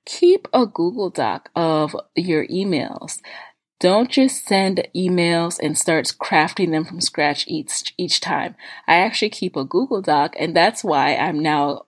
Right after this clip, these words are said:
gonna be able to send you the exact templates that I send to people.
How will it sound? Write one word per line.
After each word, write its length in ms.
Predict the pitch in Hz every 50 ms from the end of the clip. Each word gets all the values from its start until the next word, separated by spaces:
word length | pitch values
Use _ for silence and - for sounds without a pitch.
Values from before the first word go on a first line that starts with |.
| _ 175
gonna 220 | 165 160 151 151 127
be 180 | 151 151 156
able 160 | 170 180 180
to 160 | 170 - 180 165
send 300 | - - 156 - - 143
you 120 | 151 147
the 140 | - 147 143
exact 580 | 143 139 147 135 - 156 151 156 165 180 - - - - - _ _ _ -
templates 600 | - - 254 240 247 - - 156 147 - - -
that 120 | 165 139
I 80 | 143 165
send 280 | - - 196 220 240
to 100 | - 170
people. 440 | 170 - 156 - - 151 151 151 -